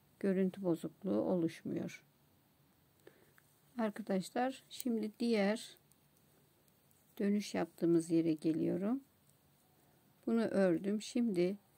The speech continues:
yine bunu da aynı şöyle ikisini beraber örüyorum. Şu şekilde. Hemen yandakini de örüyorum.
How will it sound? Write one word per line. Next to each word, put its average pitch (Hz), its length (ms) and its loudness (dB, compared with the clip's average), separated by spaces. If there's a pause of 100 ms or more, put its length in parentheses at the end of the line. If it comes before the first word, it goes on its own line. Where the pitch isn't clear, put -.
(280)
yine 208 360 2
bunu 220 280 2
da 190 320 2 (760)
aynı 190 580 4 (600)
şöyle 170 480 0
ikisini 196 840 -2 (2250)
beraber 180 580 2
örüyorum. 170 560 -2 (1700)
Şu - 180 -18
şekilde. 180 840 -4 (2500)
Hemen 190 300 4
yandakini 180 800 2
de 147 80 -2
örüyorum. 165 560 -4